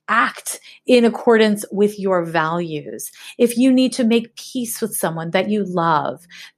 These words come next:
this energy is excellent for it. This is Sun Venus conjunction. You know, if you don't really do much with it,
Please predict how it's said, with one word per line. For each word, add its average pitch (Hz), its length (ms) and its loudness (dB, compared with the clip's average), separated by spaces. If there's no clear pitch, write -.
this 302 380 2
energy 247 540 2
is 208 160 0
excellent 208 640 0
for 143 280 -6
it. 82 300 -6
This 233 540 2
is 339 260 2
Sun 311 400 0
Venus 285 320 0
conjunction. 214 840 -2
You 277 80 4
know, 262 140 6
if 240 160 -2
you 277 80 0
don't 339 160 -2
really 302 180 0
do 214 200 -2
much 214 280 -2
with 208 200 -2
it, 339 240 0